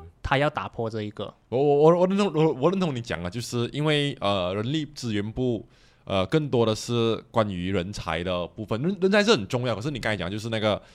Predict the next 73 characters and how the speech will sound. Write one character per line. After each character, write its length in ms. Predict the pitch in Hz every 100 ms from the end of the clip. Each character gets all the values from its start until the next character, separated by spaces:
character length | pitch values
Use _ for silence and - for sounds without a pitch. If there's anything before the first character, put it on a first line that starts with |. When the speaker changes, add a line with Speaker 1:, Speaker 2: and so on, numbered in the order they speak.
| _ _
Speaker 2:
他， 380 | - 135 123 110 -
他 120 | 151
平 140 | 147 131
时 140 | 131
处 240 | 123 - 110
理 80 |
的 200 | 95 98
就 100 | 90
是 140 | 113 117
来 160 | 90
服 180 | 92 -
务 160 | 95 104
我 80 | 87
们， 140 | 87
我 80 | 87
们 80 | 104
现 100 | 120
在， 60 | -
我 60 |
们， 140 | 104 101
我 80 | 107
们 80 |
每 80 | 113
次 80 | 107
叫 80 | 123
做 240 | 123 - - _
人 180 | - 101
才 180 | 117 104
服 280 | 107 104 107
务 40 |
部 120 | 113
啊， 80 | 113
对 120 | 110
我 60 | 101
们 100 | 87
来 120 | 82
讲， 100 | 85
我 60 | 80
们 100 | 87
公 160 | 90
司 100 | 90
叫 80 | 95
做 200 | 92 92 - _
Speaker 1:
人 120 | 110
才 140 | 110 107
服 140 | 98
务， 0 |
Speaker 2:
他 40 | 101
服 80 | 110
务， 80 | 113
Speaker 1:
对， 140 | - 107
对。 80 | 107
Speaker 2:
他 60 |
服 80 | 104
务 80 | 110
的 60 |
是 160 | 107 120
人 200 | 92 87
才。 320 | 85 76 76 - _ _ _ _ _
呃， 460 | 101 87 82 80 80
that's 160 | 87 107
why 280 | 107 107 101 - - - - _ _ _ _ _ -
他 120 | 139
跟 200 | 139 123
整 200 | 110 90
个 80 | 117
公 200 | 104 95
司 120 | 92
的 80 | 90
大 220 | - 104
战 260 | 101 98
略 240 | 98 98 85 - _ _ _ _ _ -
Speaker 1:
嗯。 360 | 123 117 107